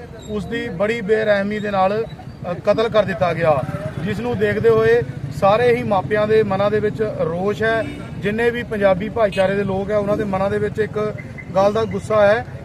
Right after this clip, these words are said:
ਉਹ ਹਰ ਬੰਦਾ ਇਹ ਗੱਲ ਕਹਿ ਰਿਹਾ ਕਿ ਜੇ ਬਾਹਰੋਂ ਡਰੋਗੇ ਤੇ ਆਪਣੇ ਘਰ 'ਚ ਵੜੋਗੇ, ਜੇ ਘਰ 'ਚ ਹੀ ਮਾਰੇ ਜਾਓਗੇ ਫਿਰ ਕਿੱਥੇ ਨੂੰ ਜਾਓਗੇ? ਇਹ ਜਿਹੜਾ ਵਿਚਾਰ ਹੈ ਹਰ ਬੰਦੇ ਦੇ ਮਨ ਦੇ ਵਿੱਚ ਆ ਰਿਹਾ ਕਿ ਸਾਨੂੰ ਸਾਡੇ ਘਰ ਦੇ ਵਿੱਚ ਆ ਕੇ ਹੀ ਜਿਹੜਾ ਮਾਰਨਾ ਸ਼ੁਰੂ ਕਰ ਦਿੱਤਾ ਗਿਆ ਹੈ।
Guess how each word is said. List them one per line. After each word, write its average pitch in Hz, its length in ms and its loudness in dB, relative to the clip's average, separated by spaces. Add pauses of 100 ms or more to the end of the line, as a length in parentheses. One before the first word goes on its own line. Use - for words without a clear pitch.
(140)
ਉਹ 240 300 4
ਹਰ 226 320 0
ਬੰਦਾ 240 300 2
ਇਹ 233 60 2
ਗੱਲ 220 180 4
ਕਹਿ 208 200 4
ਰਿਹਾ 233 260 2 (360)
ਕਿ 226 60 -6
ਜੇ 247 140 2
ਬਾਹਰੋਂ 220 420 4
ਡਰੋਗੇ 233 540 4 (280)
ਤੇ 233 60 4
ਆਪਣੇ 240 260 0
ਘਰ 220 260 4
'ਚ 202 80 -2
ਵੜੋਗੇ, 202 520 2 (300)
ਜੇ 247 120 4
ਘਰ 254 280 4
'ਚ - 100 -6
ਹੀ 277 60 0
ਮਾਰੇ 254 280 6
ਜਾਓਗੇ 247 540 6
ਫਿਰ 220 120 4
ਕਿੱਥੇ 226 280 0
ਨੂੰ 233 100 -2
ਜਾਓਗੇ? 226 420 6 (380)
ਇਹ 254 140 6
ਜਿਹੜਾ 262 240 2
ਵਿਚਾਰ 220 460 4
ਹੈ 247 220 4
ਹਰ 254 80 2
ਬੰਦੇ 220 260 2
ਦੇ 226 60 0
ਮਨ 202 220 0
ਦੇ 208 80 0
ਵਿੱਚ 208 180 0
ਆ 175 140 2
ਰਿਹਾ 214 280 4 (400)
ਕਿ 240 100 2
ਸਾਨੂੰ 240 420 2
ਸਾਡੇ 240 300 2
ਘਰ 240 280 2
ਦੇ 240 140 2
ਵਿੱਚ 247 180 0
ਆ 208 200 4
ਕੇ 226 200 2
ਹੀ 214 220 -2 (320)
ਜਿਹੜਾ 240 200 6
ਮਾਰਨਾ 214 420 2
ਸ਼ੁਰੂ 233 200 -2
ਕਰ 226 160 0
ਦਿੱਤਾ 214 300 2
ਗਿਆ 214 220 6
ਹੈ। 254 140 0